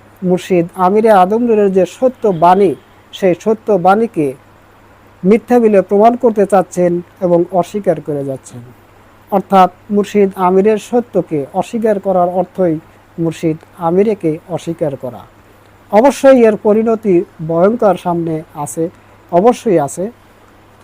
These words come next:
আপনারা এইটাও জ্ঞানের বুঝে নিচ্ছেন না। তাহলে যাই হোক, এই তহা কন্যা যারা দাবি করল, এই তহা হতেছে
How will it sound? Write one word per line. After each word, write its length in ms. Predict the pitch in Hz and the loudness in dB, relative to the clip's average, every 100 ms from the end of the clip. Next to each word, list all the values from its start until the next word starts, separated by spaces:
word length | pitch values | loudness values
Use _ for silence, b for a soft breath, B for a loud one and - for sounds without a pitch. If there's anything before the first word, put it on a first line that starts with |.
| - | -6
আপনারা 480 | 185 180 190 180 165 - | -4 -2 0 0 -2 2
এইটাও 600 | 226 269 240 254 233 208 - - 185 | 4 4 6 6 6 4 -4 -6 2
জ্ঞানের 340 | 185 180 175 | 2 2 -2
বুঝে 380 | 170 175 220 277 - | -2 0 0 -2 -6
নিচ্ছেন 440 | 180 165 - 151 135 | -4 -4 -4 -10 -10
না। 160 | 110 90 - _ _ _ _ _ _ _ _ _ - | -12 -18 -20 _ _ _ _ _ _ _ _ _ 2
তাহলে 300 | 196 196 185 | 6 6 4
যাই 220 | 196 214 | 4 6
হোক, 220 | 196 185 - - - - _ _ _ _ _ _ _ _ - | 4 2 -2 -20 -20 -20 _ _ _ _ _ _ _ _ 0
এই 160 | 196 180 | 2 2
তহা 360 | 208 165 208 | 2 2 2
কন্যা 560 | - 190 175 165 160 214 - _ _ _ _ _ | 0 0 0 -2 -4 -6 -14 _ _ _ _ _
যারা 240 | 180 175 180 | -2 2 2
দাবি 320 | 160 160 208 | 2 2 2
করল, 440 | 208 151 131 147 202 _ _ _ _ _ _ _ _ _ _ _ _ - | 0 -4 -4 -8 -10 _ _ _ _ _ _ _ _ _ _ _ _ 0
এই 140 | 202 202 | 0 2
তহা 260 | 196 175 214 | 2 4 2
হতেছে 540 | 220 226 - 165 | 0 -6 -6 -6